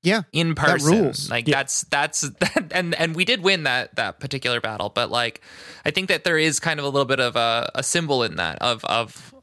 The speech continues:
Speaker 2: um, importance.
Speaker 3: A-
Speaker 1: Sure.
Speaker 3: And what you were talking about right there, that sort of organizing,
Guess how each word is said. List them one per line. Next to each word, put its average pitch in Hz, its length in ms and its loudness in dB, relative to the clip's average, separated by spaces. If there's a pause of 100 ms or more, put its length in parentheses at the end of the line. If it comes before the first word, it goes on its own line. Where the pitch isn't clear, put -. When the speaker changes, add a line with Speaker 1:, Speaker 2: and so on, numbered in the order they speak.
Speaker 2:
um, 110 300 -6
importance. 135 840 -2 (160)
Speaker 3:
A- 220 100 -4
Speaker 1:
Sure. 180 280 0 (100)
Speaker 3:
And 175 260 4
what 240 240 6
you 220 180 8
were 214 100 8
talking 180 420 4
about 135 340 4
right 139 360 2
there, 110 580 -6 (140)
that 175 500 2
sort 170 320 6
of 147 80 4
organizing, 123 840 0